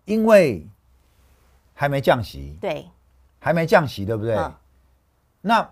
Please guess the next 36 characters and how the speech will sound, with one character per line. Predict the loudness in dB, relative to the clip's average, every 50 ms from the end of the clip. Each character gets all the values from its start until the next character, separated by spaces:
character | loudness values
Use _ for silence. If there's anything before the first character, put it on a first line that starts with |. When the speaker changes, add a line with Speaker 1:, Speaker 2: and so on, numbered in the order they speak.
| _
Speaker 1:
美 | -10 -6 -6 -4 -4 -4 -6
国 | -4 -4 -4 -2 -2 -4 -4 -6 -8 -14 _ _ _ _ _ _ _ _ -20 -20 _ -4
他 | -2 -2
们 | -2 -2
现 | -2 -2 -2
在 | 0
利 | -2 -2 -2
率 | -2 -4
还 | -4 -4 -4
没 | -6 -6
下 | -4 -2 -2 -2
来 | -2 -2
的 | -4
时 | -6 -8
候， | -8 -6 -6 -6 -6 -8 -12 _ _ _ _ _ _ _
他 | -4 -2 -2
们 | 0 0 -2 -4 -4
那 | -4 -4 -4 -4
一 | -6
些 | -8 -6 -6 -4 -4 -4 -4 -6 -8 -14 _ _ _ _ _ _ _ _
会 | -4 -2 2
不 | 2
会 | 4 2 2 0 -6 _ _ _ _ _ _
资 | -12 -8 -6 -6
金 | -6 -4 -4 -6 -6 -6
趋 | -10 -12 -8 -6 -6 -6 -6
紧 | -6 -8 -10
的 | -8 -8
现 | -6 -6 -6 -6 -4
象， | -2 -2 -2 -2 -4 -8
Speaker 2:
嗯。 | -10 -10 -10 -12 -14 _
Speaker 1:
会 | _ -4 -4 -2
去 | -4 -4
影 | -6 -6
响 | -6 -6 -6 -2
到 | 0 0 0 0